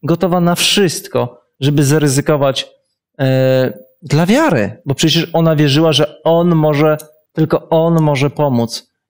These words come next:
jej, jej córce. I tego dokonała. Wierzyła, poszła do niego z pokorą i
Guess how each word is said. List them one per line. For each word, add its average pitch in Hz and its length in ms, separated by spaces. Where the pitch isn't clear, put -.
jej, 127 680
jej 127 140
córce. 120 680
I - 60
tego 160 200
dokonała. 175 680
Wierzyła, 143 720
poszła 139 300
do 139 100
niego 143 540
z - 120
pokorą 135 680
i 131 340